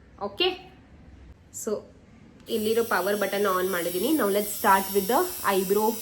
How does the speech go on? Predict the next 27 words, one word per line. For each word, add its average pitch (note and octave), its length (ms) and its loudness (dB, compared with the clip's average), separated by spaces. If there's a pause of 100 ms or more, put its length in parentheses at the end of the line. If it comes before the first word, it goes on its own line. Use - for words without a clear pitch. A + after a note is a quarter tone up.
(560)
wala F#3 220 0
part. E3+ 440 -4 (480)
ನೋಡಿ, A#3 260 -2 (2000)
if A3 120 -2
in B3 100 8 (100)
case B3 200 6
ನಿಮ್ಗೆ A#3+ 220 4
ಐಬ್ರೋಸ್ A3+ 440 6
ಹೋಗೋಕ್ಕೆ, A3 560 4
ಅಂದ್ರೆ G#3 260 -2
ಪಾರ್ಲರ್ A3 340 6
ಹೋಗೋಕ್ಕೆ A3 240 2
ಇಷ್ಟ - 180 -4
ಇಲ್ಲ, G#3+ 220 4 (100)
ತ-, G#3 220 -2
ಟ-, G3 180 -2
ಟೈಮ್ G#3 320 2
ಇಲ್ಲ G#3 160 2
ಅಂತ F#3 200 0
ಅಂದ್ರೆ, G3 260 2
if A#3 60 2 (240)
even A#3+ 160 2
when A#3+ 140 4
you A3+ 120 6
are A3 140 4
traveling A3 540 6
ಅಲ್ಲ, F#3 120 2